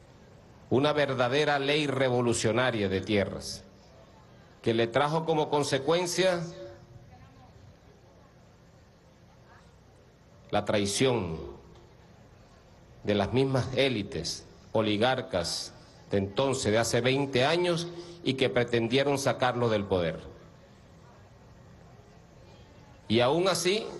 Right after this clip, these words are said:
nuestro comandante supremo continuó firme,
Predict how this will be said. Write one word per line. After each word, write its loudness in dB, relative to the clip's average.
nuestro 0
comandante 0
supremo 0
continuó 0
firme, 0